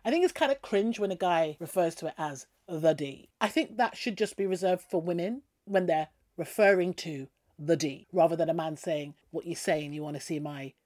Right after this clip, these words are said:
the D?" <laughs> Even though that probably wouldn't even work as a sentence, but you know what I'm trying to say. It's, it's very borderline cringeworthy. What else?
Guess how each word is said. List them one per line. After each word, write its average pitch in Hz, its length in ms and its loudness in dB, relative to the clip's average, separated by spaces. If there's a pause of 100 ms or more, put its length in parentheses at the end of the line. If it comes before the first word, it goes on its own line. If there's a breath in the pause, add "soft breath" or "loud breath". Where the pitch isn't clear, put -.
(160)
the 156 240 4
D?" 160 120 0
<laughs> 370 420 6
Even 359 340 8
though 311 100 12
that 277 220 8
probably 311 220 8
wouldn't 294 180 4
even 254 140 8
work 240 260 12
as 202 80 0
a 196 60 -2
sentence, 190 500 4
but 190 180 6 (240 soft breath)
you 254 100 0
know 262 120 8
what 208 80 6
I'm 208 80 2
trying 180 220 4
to 175 60 2
say. 147 340 -2
It's, 185 200 -2 (140 soft breath)
it's 233 160 4
very 311 240 12
borderline 202 800 8
cringeworthy. 156 800 0
What 277 160 8
else? 185 240 6